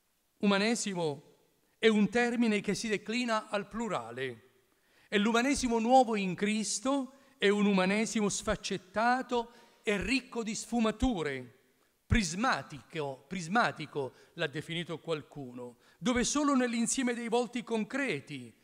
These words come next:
di bambini e anziani, di persone serene o sofferenti,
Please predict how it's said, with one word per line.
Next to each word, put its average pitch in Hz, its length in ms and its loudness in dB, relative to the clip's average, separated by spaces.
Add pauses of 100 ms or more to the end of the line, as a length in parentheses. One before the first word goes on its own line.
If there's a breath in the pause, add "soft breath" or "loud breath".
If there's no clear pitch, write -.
(180 soft breath)
di 180 160 -10
bambini 196 1080 -4
e 196 140 -2
anziani, 185 840 0 (200 soft breath)
di 180 120 -4
persone 214 400 -2
serene 208 920 0
o 190 100 0
sofferenti, 180 1040 2